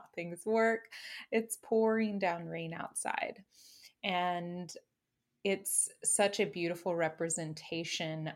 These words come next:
of the things that we feel from time to time. Yesterday, I posted on Instagram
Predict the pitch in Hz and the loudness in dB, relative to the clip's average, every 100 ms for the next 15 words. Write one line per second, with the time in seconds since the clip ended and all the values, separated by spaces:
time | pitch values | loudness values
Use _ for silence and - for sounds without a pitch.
0 | - 180 165 160 156 156 156 - - - | 2 4 6 4 0 -6 -10 -18 -20 -20
1 | _ _ _ _ _ _ _ _ _ _ | _ _ _ _ _ _ _ _ _ _
2 | - 185 190 - 185 190 214 208 - - | -4 -2 -2 0 2 2 0 0 -2 0
3 | 170 165 160 - - - 165 180 175 170 | 2 4 4 2 -6 -10 -6 -4 -4 -4
4 | 170 - - 190 180 165 - 214 - _ | -6 -14 -8 -4 -2 -4 -6 -8 -12 _
5 | - - - - 202 180 - 165 156 160 | -20 -20 -20 -6 -4 -4 0 0 0 -8
6 | - - - - 196 _ - - - _ | -8 -6 -6 -10 -14 _ -20 -20 -20 _
7 | - 202 208 - 208 190 180 175 175 - | 2 4 4 0 2 4 4 4 4 2
8 | 180 - 175 170 - 170 165 165 180 170 | -4 -2 -2 -2 -4 -2 -2 -2 -2 -2
9 | - 165 165 165 165 165 165 | -2 -4 -2 -2 0 -2 -4